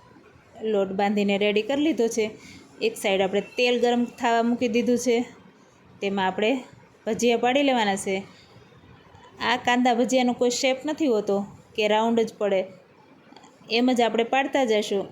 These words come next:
અને તેનો શેપ ઈ લેતો જશે. એ રીતના ભજીયા આપણે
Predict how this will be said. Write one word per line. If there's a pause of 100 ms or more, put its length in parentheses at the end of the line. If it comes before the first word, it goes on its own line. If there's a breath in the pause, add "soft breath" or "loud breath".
(200)
અને
તેનો (100)
શેપ (120)
ઈ (280)
લેતો
જશે. (160)
એ
રીતના
ભજીયા
આપણે